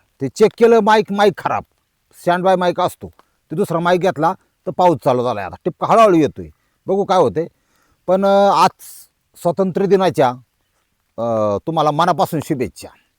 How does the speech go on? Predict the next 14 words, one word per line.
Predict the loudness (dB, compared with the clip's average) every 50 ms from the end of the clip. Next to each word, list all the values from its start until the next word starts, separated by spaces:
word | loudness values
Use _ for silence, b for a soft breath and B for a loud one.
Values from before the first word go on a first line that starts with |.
| _ _ -20
हां, | -20 -20 -20 _ _ _ _ _ _ _ _ _ -14 -2
गोरे | 2 4 6 6 6 4
गेले, | 4 4 4 4 6 2 2
काळे | 0 -6 _ _ 0 2 4 4 6 6 6 4
आले. | 4 4 2 0 0
हा, | -2 -4 -6 -2
खरं | 0 0 0
स्वातंत्र्य | 0 -2 -2 -2 0 2 2 2
अजून | 2 2 2
मिळायचं | 6 8 8 8 8 6 4 -2
आहे, | -4
तुम्हाला | -4 -4 -4 -4 -4 -4
सांगतो. | -6 -10 -14 -14 -20 _ _ _ -12
हां, | -10 -10